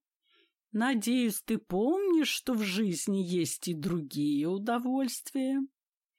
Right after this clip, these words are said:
«Поверю тебе на слово, если ты говоришь, что они есть, так тому и быть».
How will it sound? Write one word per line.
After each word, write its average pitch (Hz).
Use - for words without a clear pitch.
«Поверю 370
тебе 359
на 220
слово, 202
если 170
ты 196
говоришь, 208
что 214
они 202
есть, 156
так 147
тому 180
и 202
быть». 285